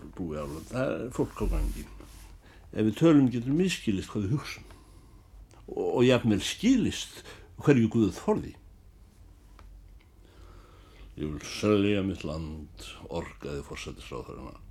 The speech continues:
„Allt fyrir þetta eina, þeir mega draga mig á hárinu um allan bæinn.“ „Vinur,“ sagði doktorinn, „jöttan sjálfur,“ sagði forsætisráðherrann. „Þó þeir flengi mig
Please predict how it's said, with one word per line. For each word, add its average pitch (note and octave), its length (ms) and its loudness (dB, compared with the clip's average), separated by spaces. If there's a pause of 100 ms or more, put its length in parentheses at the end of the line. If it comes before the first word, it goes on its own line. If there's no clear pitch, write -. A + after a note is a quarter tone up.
(240)
„Allt - 480 0
fyrir G2 240 -2
þetta F#2+ 240 -2
eina, F2+ 240 0
þeir F#2 160 -4
mega F#2 200 -2 (120)
draga G2 640 2
mig F#2 160 -4
á E2 160 -4
hárinu F2 400 -2
um D#2+ 80 -6
allan C#2 400 -10
bæinn.“ C2+ 340 -10 (1120)
„Vinur,“ A2+ 560 6 (1040)
sagði C#2+ 220 -10
doktorinn, - 380 -18 (760)
„jöttan D#2 1040 -8
sjálfur,“ - 960 -8
sagði - 320 -10
forsætisráðherrann. - 800 -16 (1500)
„Þó - 140 -16
þeir E2 180 -2
flengi G#2 800 -2
mig G2 140 4